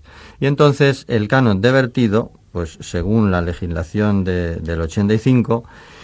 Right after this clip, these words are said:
indica que como la unidad de contaminación, mm, por habitante está cifrada en noventa gramos de sólidos en suspensión y sesenta gramos de materia oxidable, pues la carga y, por tanto, el canon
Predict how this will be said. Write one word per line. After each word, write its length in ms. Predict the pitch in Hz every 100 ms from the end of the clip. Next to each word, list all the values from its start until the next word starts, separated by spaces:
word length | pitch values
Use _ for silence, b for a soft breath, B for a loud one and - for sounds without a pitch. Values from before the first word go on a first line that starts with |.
| B
indica 680 | 135 139 143 156 147 135 135
que 180 | 123
como 580 | 101 120 117 113 110 110 -
la 420 | 117 113 113 113
unidad 340 | 113 110 139
de 120 | 151
contaminación, 1000 | 143 127 120 113 107 104 127 127 107 98 -
mm, 760 | - - 107 101 101 92 90 85
por 160 | 107 104
habitante 760 | 101 98 123 117 80 80 80 - B B 101
está 260 | 95 135
cifrada 480 | 135 113 123 120 95
en 80 | 95
noventa 400 | 90 113 117 113
gramos 540 | 113 113 110 107 95
de 240 | - 98 98
sólidos 580 | - 120 104 95 95 -
en 180 | 117
suspensión 640 | 104 101 - 90 - 110 78 B B B
y 80 | 104
sesenta 420 | 101 92 120 113 113
gramos 320 | 117 107 90
de 60 | 82
materia 420 | 85 117 104 90
oxidable, 580 | - 120 127 120 131 151 B B B
pues 400 | - 135 123 - -
la 380 | 120 113 104 104
carga 480 | 143 120 101 123 -
y, 120 | 113
por 240 | - 87
tanto, 380 | 76 123 117 98
el 160 | 92 90
canon 580 | 139 143 110 85 80